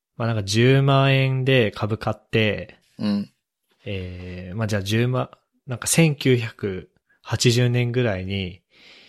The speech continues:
Speaker 1: 十万円で任天堂の株を買って、
Speaker 2: うん。
Speaker 1: 今めっちゃ任天堂の株価上がってる時に、まあいくらなんだか知らんけど、そのタイミングでバンって言ったらめっちゃ利益になるじゃん。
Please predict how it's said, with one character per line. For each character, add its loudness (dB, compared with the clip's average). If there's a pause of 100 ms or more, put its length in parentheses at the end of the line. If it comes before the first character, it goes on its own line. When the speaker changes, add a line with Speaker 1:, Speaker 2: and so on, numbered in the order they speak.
(200)
Speaker 1:
十 4
万 2
円 -2
で 2
任 -4
天 -2
堂 -2
の -6
株 -6
を -8
買 -10
っ -20
て、 -8 (240)
Speaker 2:
う 0
ん。 0 (580)
Speaker 1:
今 0
め -6
っ -14
ち 0
ゃ 2
任 -2
天 -2
堂 -2
の -2
株 -4
価 -4
上 -4
が -4
っ -10
て -4
る -4
時 -8
に、 -10
ま -6
あ -6
い -4
く 0
ら -2
な -8
ん -12
だ -10
か -16
知 -6
ら -6
ん -10
け -20
ど、 -10 (280)
そ -2
の -2
タ 2
イ 0
ミ -4
ン -6
グ -2
で -2
バ 2
ン -6
っ -12
て -12
言 -18
っ -20
た -8
ら -8
め -8
っ -6
ち 0
ゃ 4
利 2
益 -2
に -8
な -6
る -10
じ -14
ゃ -14
ん。 -20